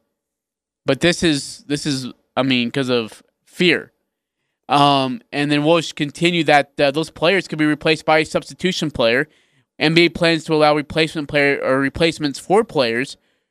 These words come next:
who test positive for covid nineteen or suffer injuries. Replaced players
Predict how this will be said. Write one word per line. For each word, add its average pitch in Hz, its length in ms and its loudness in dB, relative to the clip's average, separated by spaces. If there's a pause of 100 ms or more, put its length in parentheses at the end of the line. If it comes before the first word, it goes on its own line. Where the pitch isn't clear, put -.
who 170 100 0
test 156 280 0
positive 190 440 2
for 180 140 -8
covid 175 320 0
nineteen 175 400 -2
or 143 140 -2
suffer 139 320 -4
injuries. 143 460 -2 (440)
Replaced 165 600 0
players 117 580 -6